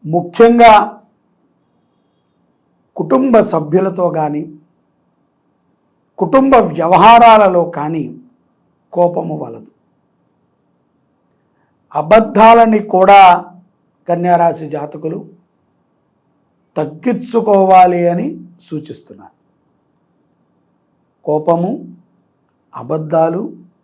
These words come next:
ఎదుట వారితో మాట్లాడేటప్పుడు నిక్కచ్చిగా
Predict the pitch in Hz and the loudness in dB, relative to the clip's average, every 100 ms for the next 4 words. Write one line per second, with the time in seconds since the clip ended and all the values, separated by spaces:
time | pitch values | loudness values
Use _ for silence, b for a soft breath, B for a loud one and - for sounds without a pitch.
0 | _ _ _ _ _ _ _ 151 160 214 | _ _ _ _ _ _ _ -8 -6 -2
1 | 226 208 196 180 185 175 156 156 160 151 | 2 2 2 0 -2 -2 -4 -6 -6 -6
2 | 147 143 135 143 185 - _ _ _ _ | -6 -10 -14 -16 -18 -20 _ _ _ _
3 | _ _ _ _ _ _ _ _ _ 143 | _ _ _ _ _ _ _ _ _ -16
4 | 139 - 185 - 160 180 | -16 -8 -10 -8 -6 -4